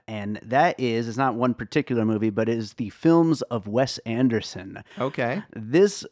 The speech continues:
Speaker 1: uh, the design of the shots in this movie are just so, um, you know, just, just perfectly set up, and, and every frame is just filled to the brim, and there, there's, like, you know, things are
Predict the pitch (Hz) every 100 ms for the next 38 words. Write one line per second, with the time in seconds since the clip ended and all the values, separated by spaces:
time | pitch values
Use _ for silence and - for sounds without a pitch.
0 | _ _ _ 135 123 117 113 110 - 131
1 | 143 131 120 135 123 185 196 190 190 185
2 | 170 147 143 127 123 113 - 135 135 -
3 | 139 131 - 135 123 123 113 117 117 -
4 | - 175 175 170 170 165 - 120 110 104
5 | 104 101 98 - _ _ _ _ - -
6 | 131 120 104 101 101 73 135 - _ _
7 | - 285 - 196 208 190 185 170 151 -
8 | 151 160 160 - 120 117 117 113 123 113
9 | - - - - 180 202 - - 165 165
10 | 131 139 - - 180 165 156 131 143 120
11 | 123 147 147 139 127 120 117 123 120 113
12 | 107 107 _ _ 85 123 104 - 151 143
13 | 123 120 113 107